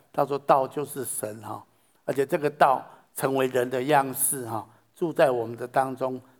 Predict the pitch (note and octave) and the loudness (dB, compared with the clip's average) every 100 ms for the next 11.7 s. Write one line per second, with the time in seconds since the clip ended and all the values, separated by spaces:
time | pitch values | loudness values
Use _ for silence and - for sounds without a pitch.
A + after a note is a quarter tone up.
0 | _ - D3+ D3+ D3 C3+ C3+ B2 A2+ A#2 | _ -2 0 0 2 2 2 0 -2 -4
1 | B2 D3 C3+ B2+ G#2+ C3+ B2 C#3 B2+ A#2 | -2 -2 -2 -6 -4 -6 -2 -2 -2 -6
2 | A#2 _ _ _ D#3 D3 D3 C#3+ - D3 | -18 _ _ _ -2 -2 -2 -8 -4 -2
3 | C#3+ C#3+ C3+ - - E3+ D#3+ D#3 C#3+ - | 2 2 0 -6 -10 -2 4 4 2 -4
4 | C3 C#3 C3 - _ - C#3+ B2+ B2+ A#2+ | -4 -4 -8 -14 _ 2 2 2 -2 -2
5 | F3 D3 D3 B2 A2+ - - G#2+ - D3+ | -2 2 4 2 0 -8 -8 -2 -2 0
6 | C#3 B2+ C3+ B2+ D3+ C3+ B2+ D3+ B2+ A#2 | -2 -4 -6 -4 0 0 0 -2 -4 -6
7 | - D3+ C3 - C3+ A#2+ - - - - | -2 -2 -2 0 0 0 -4 -12 -14 -14
8 | C3 G#2+ - _ _ _ C#3 C3+ D3+ D3 | -12 -14 -18 _ _ _ 0 4 4 2
9 | A2 A2+ D#3 B2+ - E3+ C#3 A#2+ A#2+ C3+ | 0 -2 -4 -4 2 4 4 0 -4 2
10 | D#3 C#3+ - C#3+ C3 A#2+ A2 - _ - | 2 2 0 -2 0 -4 -4 -12 _ 0
11 | E3 C#3+ B2 A#2+ G#2+ A#2+ C3 | 2 4 2 0 -2 -4 -8